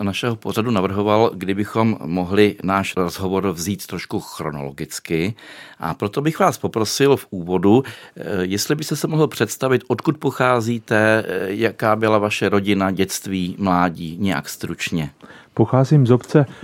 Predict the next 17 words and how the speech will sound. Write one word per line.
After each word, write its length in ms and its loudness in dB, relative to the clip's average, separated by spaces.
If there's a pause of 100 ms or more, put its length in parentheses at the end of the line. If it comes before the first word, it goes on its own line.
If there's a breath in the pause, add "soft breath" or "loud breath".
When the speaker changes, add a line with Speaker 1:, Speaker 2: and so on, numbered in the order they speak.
Speaker 2:
Stráni, 520 4
která 280 4
leží 280 4
na 100 4
moravskoslovenském 1120 4
pomezí. 640 4 (460 loud breath)
Narodil 380 6
jsem 220 2
se 140 -2
tam 340 2
v 60 -2
roce 320 2
devatenáct 580 4
set 220 0 (360)
šedesát 560 2
šest 360 2 (360 loud breath)
jako, 420 4